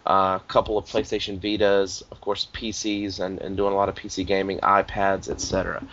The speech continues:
So we're gonna be exploring storytelling through all those platforms, and, uh, a couple of games that we're gonna be looking at, um,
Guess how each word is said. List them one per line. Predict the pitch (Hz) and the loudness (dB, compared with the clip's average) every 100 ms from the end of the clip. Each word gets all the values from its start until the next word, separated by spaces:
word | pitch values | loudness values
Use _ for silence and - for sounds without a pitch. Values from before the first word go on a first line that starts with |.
| - - - | -14 -16 -8
So | - 113 | 2 6
we're | |
gonna | 143 123 | 6 6
be | |
exploring | 92 - 110 107 101 | 2 0 2 4 0
storytelling | - - 104 104 104 98 95 | -4 2 2 4 2 0 -2
through | 98 98 | 2 6
all | 101 98 | 6 6
those | 98 98 92 | 4 2 -2
platforms, | - 98 98 - 98 98 95 | -4 2 2 0 -6 -4 -6
and, | 92 - - - - - - _ _ | -8 -10 -20 -20 -20 -20 -20 _ _
uh, | - 117 120 113 | 6 10 10 8
a | - | 2
couple | - 139 | -6 -4
of | 143 | 0
games | 135 127 | 0 2
that | 147 | 0
we're | |
gonna | 127 127 | 2 0
be | |
looking | 117 113 | 0 0
at, | 107 101 - | 2 2 2
um, | 107 104 101 | 2 2 0